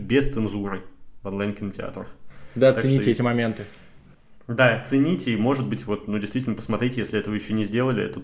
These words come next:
Speaker 1: очень тупой сериал, но мега смешной, с очень крутым Буруновым. Ну, и на этом будем заканчивать. А,
Speaker 2: Давай.
Speaker 1: с вами были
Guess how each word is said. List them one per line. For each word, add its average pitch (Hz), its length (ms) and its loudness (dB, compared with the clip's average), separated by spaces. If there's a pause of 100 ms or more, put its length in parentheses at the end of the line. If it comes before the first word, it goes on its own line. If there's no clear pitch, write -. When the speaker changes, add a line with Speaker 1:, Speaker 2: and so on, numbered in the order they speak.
Speaker 1:
очень 127 300 2
тупой - 460 10
сериал, 107 320 2
но 107 160 0
мега 104 400 2
смешной, 98 460 -10
с - 120 -8
очень 117 220 -4
крутым 101 280 -4
Буруновым. 95 420 -4 (180)
Ну, 170 140 0
и 143 40 2
на 113 60 4
этом 131 200 2
будем 110 200 -2
заканчивать. 143 520 -4 (460)
А, 95 180 -6
Speaker 2:
Давай. 117 280 6
Speaker 1:
с - 20 -2
вами 104 220 -2
были 98 340 -4